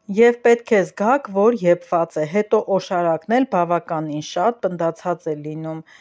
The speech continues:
Այդ ժամանակ հենց տակ-տակ չեմ թողնում, որ սառի,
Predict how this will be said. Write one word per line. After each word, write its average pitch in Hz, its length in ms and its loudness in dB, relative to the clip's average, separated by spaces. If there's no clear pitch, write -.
Այդ 233 260 4
ժամանակ 175 880 0
հենց 233 420 0
տակ-տակ 175 760 0
չեմ 240 260 0
թողնում, 190 480 -2
որ 160 280 0
սառի, 156 580 -2